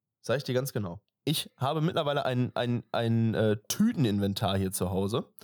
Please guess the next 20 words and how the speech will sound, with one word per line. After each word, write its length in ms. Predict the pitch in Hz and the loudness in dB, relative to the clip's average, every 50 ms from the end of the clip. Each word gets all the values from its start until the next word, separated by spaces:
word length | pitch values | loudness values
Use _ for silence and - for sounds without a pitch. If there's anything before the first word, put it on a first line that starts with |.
| - - - - - - - _ _ _ | -20 -20 -20 -20 -20 -20 -20 _ _ _
von, 440 | - - - - 180 202 262 262 - - - - _ _ _ - - _ - - | -6 -2 0 0 0 0 -2 -2 -4 -8 -16 -18 _ _ _ -20 -20 _ -12 -4
pff, 360 | - 127 127 123 - - - _ _ _ _ _ _ _ _ _ _ _ _ _ _ _ _ _ _ _ _ _ _ _ | 0 0 0 0 -2 -6 -12 _ _ _ _ _ _ _ _ _ _ _ _ _ _ _ _ _ _ _ _ _ _ _
ich 160 | 131 135 135 | 0 2 2
sag 120 | 135 147 | 2 2
mal, 240 | 147 143 139 139 131 | 2 2 0 2 2
weiß 200 | 131 131 135 131 | 2 2 2 2
ich 60 | 123 | 2
nicht, 280 | 113 110 107 - - _ | 2 0 0 -4 -12 _
bestimmt 540 | - 135 - - - - - 226 240 240 - | -2 0 0 0 0 0 0 0 0 0 0
innerhalb 320 | - 185 208 196 180 180 | 2 2 2 2 2 0
dem 140 | - 151 143 | 0 0 2
letzten 260 | 151 180 175 - 180 175 | 2 2 0 -2 -2 0
Monat 380 | 170 160 165 165 165 156 - - _ | 2 2 2 2 0 -2 -4 -6 _
acht, 360 | 147 147 139 - - - - _ _ _ _ _ _ _ - - _ _ | -4 -4 -4 -6 -10 -14 -20 _ _ _ _ _ _ _ -20 -20 _ _
acht 180 | - 139 135 - | -8 -6 -4 -4
Einkaufstaschen, 580 | 78 110 104 98 92 92 - - 87 92 - 92 | -4 -4 -2 -2 -4 -4 -4 -6 -6 -6 -6 -8
die 60 | 92 | -10
ich 80 | - | -10
gekauft 340 | - - - 85 92 - - | -12 -10 -6 -6 -6 -4 -6
hab. 100 | 90 - | -8 -10